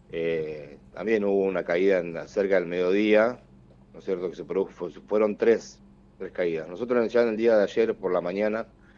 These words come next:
en conjunto, que como tenemos la, la asociada de la, de la cooperativa, o sea, porque este servicio nosotros lo, lo tomamos con, conjunto con otras cooperativas, que tenemos una asociación de, que es la ace, ¿no es cierto? Que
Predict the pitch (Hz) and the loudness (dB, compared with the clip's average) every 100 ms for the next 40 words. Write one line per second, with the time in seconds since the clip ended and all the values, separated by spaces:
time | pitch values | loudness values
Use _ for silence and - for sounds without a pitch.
0 | - - - - - 98 95 113 120 143 | -20 -20 -20 -20 -10 -4 2 2 4 2
1 | 139 104 92 90 82 95 95 107 101 95 | 4 2 2 -2 -6 -4 -2 0 2 2
2 | 82 78 69 _ - - - - - 90 | 2 -2 -12 _ -20 -20 -20 -20 -20 -6
3 | 95 87 90 110 104 101 90 80 76 73 | -4 -2 -4 2 4 4 2 -2 -6 -8
4 | 73 82 80 85 90 92 113 110 107 117 | -8 -8 -8 -4 -2 -2 0 2 2 0
5 | - - - 85 82 82 87 87 92 90 | -10 -18 -10 -8 -6 -6 -6 -6 -4 -4
6 | 98 104 92 92 92 87 78 78 76 78 | -4 -2 -4 -4 -4 -4 -4 -8 -10 -12
7 | 80 90 101 110 107 107 85 80 - - | -6 -2 0 0 -2 -4 -8 -8 -18 -20
8 | - - - - 90 87 107 101 98 101 | -20 -20 -20 -8 -8 -4 -2 0 0 -2
9 | 95 90 92 92 127 117 98 80 87 90 | -4 0 0 0 2 2 0 -8 -6 -6
10 | 90 85 82 - 85 90 - 120 113 87 | -6 -8 -10 -10 -10 -8 -4 -2 -2 -4
11 | 76 - - - 85 85 90 104 104 - | -6 -18 -20 -18 -16 -2 2 4 2 0
12 | 113 101 - 101 104 85 80 | -2 -2 -4 -2 -2 -4 -6